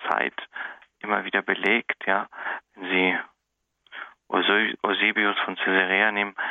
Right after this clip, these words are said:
den Geschichtsschreiber, da ist, sind wir im, in der ersten Hälfte des zweiten Jahrhunderts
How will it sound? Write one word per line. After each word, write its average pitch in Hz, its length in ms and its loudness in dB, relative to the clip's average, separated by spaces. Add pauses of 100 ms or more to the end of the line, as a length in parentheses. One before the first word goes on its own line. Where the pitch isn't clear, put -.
(280)
den - 80 -18
Geschichtsschreiber, 95 760 0
da 92 160 -2 (600)
ist, - 280 -8
sind 98 240 2
wir - 100 2
im, 92 180 -6 (380)
in 104 80 -4
der 101 160 2
ersten - 340 -2
Hälfte 104 380 0
des 92 100 -2 (160)
zweiten - 300 -2
Jahrhunderts 95 520 -2